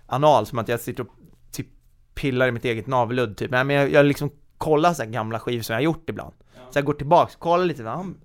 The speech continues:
Speaker 1: Okej, det här var den personen som jag var då, liksom, typ när jag gjorde den här skivan och
Speaker 2: Ja.
Speaker 1: så det är ju intressant, det är som dagboksanteckningar.
Speaker 2: De
Speaker 1: Det,
Speaker 2: fi-, de
Speaker 1: det,
Speaker 2: finns ju
Speaker 1: det
Speaker 2: kvar.
Speaker 1: svider ju mer än att
Speaker 2: Mm.
Speaker 1: torska en jävla gura, liksom, eller något.
Speaker 2: Mm.
Speaker 1: Även om det är den finaste guran ever, så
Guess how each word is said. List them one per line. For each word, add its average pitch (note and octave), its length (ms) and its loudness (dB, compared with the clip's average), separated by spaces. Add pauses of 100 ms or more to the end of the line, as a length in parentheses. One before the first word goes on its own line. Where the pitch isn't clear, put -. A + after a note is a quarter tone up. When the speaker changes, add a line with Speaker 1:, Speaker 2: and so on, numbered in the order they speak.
(360)
Speaker 1:
Okej, F#3+ 340 -2
det C#3+ 80 0
här F#3+ 180 4
var E3 80 6
den A2+ 120 0
personen A2+ 380 -10
som A2 140 -10
jag G#2 100 -8
var A2 160 -2
då, C#3+ 300 0
liksom, G2 240 -12
typ C#3+ 120 -16
när A#2+ 80 -8
jag A2+ 80 -6
gjorde A2+ 180 -8
den A2+ 100 -8
här A#2 140 -4
skivan G2+ 460 -8
och F#2 140 -12 (160)
Speaker 2:
Ja. - 60 -20 (400)
Speaker 1:
så - 140 -12
det B2 80 0
är D3 140 6
ju G#3 80 6
intressant, C3+ 400 -2
det E3 80 -2
är E3 40 -4
som D3 180 -6
dagboksanteckningar. B2 1000 -6
Speaker 2:
De D#3 140 -2
Speaker 1:
Det, E3+ 120 4
Speaker 2:
fi-, F3 200 -6
de F3 180 0
Speaker 1:
det, D#3 60 0
Speaker 2:
finns F3+ 180 6
ju D#3 40 0
Speaker 1:
det G#3+ 120 8
Speaker 2:
kvar. B2+ 100 0
Speaker 1:
svider G3+ 360 0
ju A#2 60 -4
mer D3 300 -4
än - 80 -6
att A#2 60 -4
Speaker 2:
Mm. C3+ 100 -4
Speaker 1:
torska B2+ 280 -6
en A2 60 -10
jävla A2 180 -8
gura, B2 460 -4
liksom, G#2 300 -10
eller G2+ 100 -16
något. - 120 -14
Speaker 2:
Mm. D3+ 240 -4 (360)
Speaker 1:
Även D3+ 220 2
om E3 100 2
det D3 60 4
är B2 60 2
den A2+ 140 -2
finaste A#2 380 -6
guran A#2 320 -8
ever, B2+ 200 -6
så A#2 140 -10